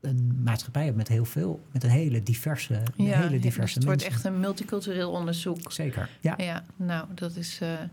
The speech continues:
Speaker 2: heel goed om, eh, om te horen, zeker. En dan komen er hopelijk straks mooie adviezen uit.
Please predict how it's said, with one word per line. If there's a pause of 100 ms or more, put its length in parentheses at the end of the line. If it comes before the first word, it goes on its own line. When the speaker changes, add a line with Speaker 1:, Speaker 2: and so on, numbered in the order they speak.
(500)
Speaker 2:
heel
goed
om,
eh, (140)
om
te
horen,
zeker. (340)
En
dan
komen
er
hopelijk
straks
mooie
adviezen
uit.